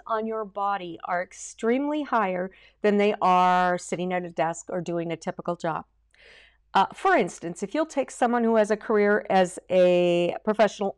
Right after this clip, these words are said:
athlete, if you'll watch, uh, football players try to mask up, basketball players try to mask up,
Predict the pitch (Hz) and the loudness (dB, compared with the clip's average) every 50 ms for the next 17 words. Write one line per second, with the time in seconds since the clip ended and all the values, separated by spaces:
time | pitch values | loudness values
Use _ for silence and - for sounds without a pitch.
0 | _ - 175 175 160 - _ _ - 131 - - _ _ _ _ _ _ _ _ | _ -2 -2 -2 -2 -4 _ _ -10 -10 -10 -10 _ _ _ _ _ _ _ _
1 | _ _ _ _ _ _ _ _ _ _ _ _ _ _ _ _ _ - - - | _ _ _ _ _ _ _ _ _ _ _ _ _ _ _ _ _ -20 -20 -20
2 | - - - - _ _ _ - 262 269 262 277 285 294 294 285 269 254 247 240 | -20 -20 -20 -20 _ _ _ 2 2 4 4 4 4 6 6 6 6 6 8 6
3 | 233 233 - - - - - - - - 214 208 196 196 190 185 185 - - 254 | 6 6 4 -2 -12 -14 -14 -12 -2 2 4 4 6 6 4 2 2 2 0 2
4 | 254 254 240 226 233 - 233 214 208 208 208 202 208 - 226 208 202 202 202 190 | 4 4 4 4 4 4 4 4 4 2 0 -2 -2 -2 0 0 0 0 0 0
5 | 190 185 185 - _ 202 190 190 - - - - - 208 190 202 202 - - 208 | 0 -2 -2 -2 _ 2 2 2 0 -6 -16 -2 2 2 4 4 2 0 -4 0
6 | - 214 202 202 - 226 202 196 196 196 190 - - 226 196 196 196 185 175 175 | 4 4 2 4 4 2 4 4 2 0 -2 0 0 0 0 0 -2 -2 -2 -2
7 | 180 180 - - 196 190 190 - | -2 -4 -4 -2 0 0 0 -2